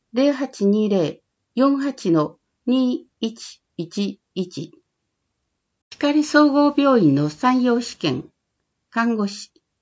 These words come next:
試験日、六月一日土曜。試験方法、作文、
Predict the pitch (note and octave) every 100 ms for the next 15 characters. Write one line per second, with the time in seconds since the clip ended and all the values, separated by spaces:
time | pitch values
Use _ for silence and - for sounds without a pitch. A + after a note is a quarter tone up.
0 | _ _ _ _ _ - - - C4+ A#3
1 | E3+ D#3+ - _ _ _ _ _ G#3+ G#3
2 | C#4 C#4 C#4 - C4 B3 A#3 A#3 A3+ G#3
3 | _ - F3+ G#3+ G3 C#3+ - _ _ _
4 | _ _ _ - - C4+ C#4 C4+ C4+ A#3
5 | - D#3 C3+ - _ _ _ _ - G3
6 | G3 A#3+ A3 G#3+ G#3